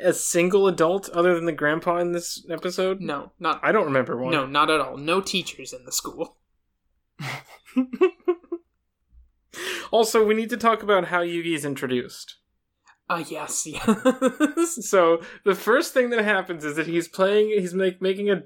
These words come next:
Speaker 1: a house of cards at his desk.
Speaker 2: Mm-hmm.
Speaker 1: Um,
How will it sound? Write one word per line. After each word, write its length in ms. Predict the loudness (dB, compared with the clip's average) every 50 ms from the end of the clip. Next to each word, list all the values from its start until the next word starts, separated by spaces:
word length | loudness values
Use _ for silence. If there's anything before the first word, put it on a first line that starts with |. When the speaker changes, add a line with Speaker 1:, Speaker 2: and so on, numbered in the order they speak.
| _ -6
Speaker 1:
a 200 | 0 2 2 2
house 320 | 2 0 -2 -2 -2 -2 -4
of 100 | -6 -4
cards 400 | -2 0 2 4 2 2 0 -4
at 220 | -4 -4 -2 0
his 280 | 0 0 0 -2 -6 -10
desk. 540 | -12 -4 -2 -2 -2 -2 -6 -10 -12 -12 -12
Speaker 2:
Mm-hmm. 500 | -16 -18 -20 -20 -20 _ _ _ _ -4
Speaker 1:
Um, 460 | -2 -2 -2 -4 -6 -10 -14 -16 -20